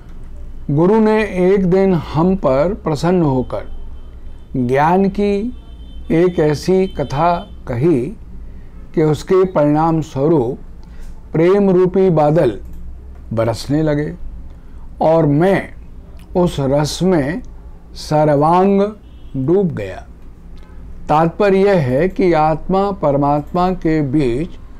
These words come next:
प्रेम का पावन रिश्ता कायम हो गया।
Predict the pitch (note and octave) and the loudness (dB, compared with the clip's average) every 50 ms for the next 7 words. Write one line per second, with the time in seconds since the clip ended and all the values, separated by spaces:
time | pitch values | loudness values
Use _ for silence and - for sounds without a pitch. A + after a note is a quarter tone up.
0 | - - - - - - - D#3 D#3 E3 F3+ G3 G3 F#3+ G3 F#3+ F3 F3 F3 F3 | -14 -12 -12 -12 -12 -6 -2 2 2 4 4 4 4 2 2 2 4 4 2 2
1 | E3+ - - C#3+ C#3+ D3 D#3 E3 E3 E3 E3+ F#3 - - - - C3 C3 C3+ D3 | 0 0 0 2 2 4 4 2 2 0 -2 -4 -8 -10 -8 -4 -2 0 0 0
2 | C#3+ - - - - D3 C3 C3+ D3 - - - - - - - - - - - | -2 -4 -6 -4 0 0 0 0 -2 -4 -8 -14 -18 -18 -20 -20 -20 -20 -8 -2
3 | - D3+ E3 E3+ D#3+ C3+ A#2 F#2+ F#2+ F#2+ G2 F#2+ G2 F#2+ - - | 0 2 2 2 2 0 0 -2 -6 -8 -10 -12 -12 -14 -14 -14